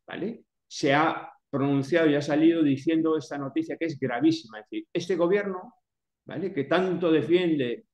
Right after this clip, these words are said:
que el sistema capitalista, el sistema no sé qué, y está diciendo que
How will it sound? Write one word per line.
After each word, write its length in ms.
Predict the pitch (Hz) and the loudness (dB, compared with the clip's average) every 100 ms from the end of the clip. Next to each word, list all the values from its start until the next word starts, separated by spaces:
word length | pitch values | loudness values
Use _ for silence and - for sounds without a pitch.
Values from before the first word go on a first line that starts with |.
| _ _ _ _ | _ _ _ _
que 300 | 135 127 127 | 0 0 0
el 120 | 120 | -4
sistema 440 | 120 110 151 180 180 | -8 -4 -2 0 -2
capitalista, 580 | 160 151 139 180 175 143 | -2 0 0 0 0 -4
el 60 | |
sistema 380 | 120 113 165 175 | -6 -4 -2 -2
no 100 | 165 | -4
sé 120 | 170 | -6
qué, 220 | 175 202 - | -6 -10 -10
y 100 | 117 | -8
está 160 | 123 170 | -4 2
diciendo 560 | 175 175 175 131 98 _ _ _ | 2 2 0 -2 -4 _ _ _
que 380 | 113 107 110 | -4 -4 -4